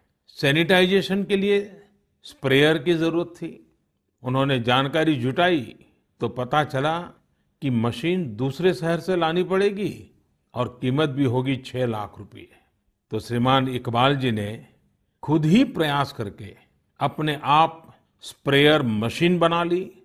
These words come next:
और वो भी केवल पचास हजार रुपए में। ऐसे कितने ही और उदाहरण हैं। पूरे देश में कोने-कोने में ऐसी कई प्रेरक घटनाएं रोज सामने आती हैं।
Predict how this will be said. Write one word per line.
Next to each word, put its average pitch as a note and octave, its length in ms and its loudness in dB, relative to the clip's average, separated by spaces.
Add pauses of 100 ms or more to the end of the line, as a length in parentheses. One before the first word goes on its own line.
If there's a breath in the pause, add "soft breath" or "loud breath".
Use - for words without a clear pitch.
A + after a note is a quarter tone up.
(420)
और D3 160 2
वो C3+ 260 4
भी F3+ 280 6 (600)
केवल B3 480 2
पचास F3 500 -2
हजार A#2+ 300 2
रुपए F#2 320 -10
में। - 140 -20 (680)
ऐसे C3+ 340 0
कितने D3+ 520 -2
ही F#3+ 420 2 (280)
और G3+ 220 2
उदाहरण A2 460 0
हैं। G2+ 320 -16 (480)
पूरे A2+ 200 -2
देश A#2+ 400 2
में B2+ 480 -8 (420)
कोने-कोने C#3 680 2
में F#2+ 260 -12 (500)
ऐसी F3 320 0
कई A#3 400 0
प्रेरक D#3+ 480 2
घटनाएं A#2+ 540 -8 (580)
रोज D#3 320 4
सामने A2+ 460 -4
आती G2 300 -14
हैं। G2+ 280 -20